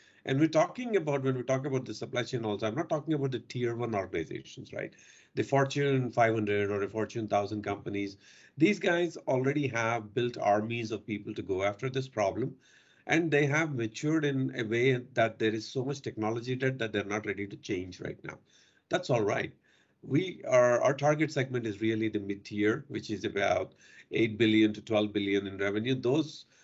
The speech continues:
are really ripe for, ripe for, uh, t-, attacks, and they're really not poised to protect themselves. And that's where we see major shift towards services in that area. And I think it is growing so fast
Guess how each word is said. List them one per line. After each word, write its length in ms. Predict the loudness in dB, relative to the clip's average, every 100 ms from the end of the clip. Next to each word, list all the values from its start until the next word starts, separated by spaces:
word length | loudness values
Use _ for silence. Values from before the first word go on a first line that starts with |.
| _ 2
are 280 | 4 4
really 480 | 4 0 4 6 4
ripe 480 | 2 0 0 0 -4
for, 640 | -6 -2 0 0 -2 -2 0
ripe 220 | 0 0
for, 300 | -4 -2 -4
uh, 100 | -6
t-, 100 | -8 -8
attacks, 560 | -6 -2 -2 -4 -12 -16 _ _ _ 0
and 180 | 2
they're 180 | 2 2
really 360 | 0 -2 -2 -2
not 360 | -4 -6 -8 -6
poised 460 | -2 0 -2 -6 -10
to 60 |
protect 420 | -8 -8 -10 -12
themselves. 640 | -12 -14 -18 -20 -20 -20 _ _ _ _ -12
And 140 | -2
that's 260 | 2 2 2
where 300 | 2 2 -2 -10
we 180 | -8 -8
see 240 | -4 -2 0
major 480 | 0 0 0 -2
shift 340 | -4 -6 -8 -6
towards 320 | -2 -2 -4
services 560 | -6 -6 -6 -8 -10 -14 _ -14
in 120 | -6
that 200 | -6 -2
area. 340 | -2 0 -2 -4 -14 -20 -14 0
And 120 | 2
I 40 | 4
think 180 | 2
it 100 | 0
is 100 | -2
growing 280 | 0 0 0
so 220 | 0 0
fast 420 | 0 -4 -4 -10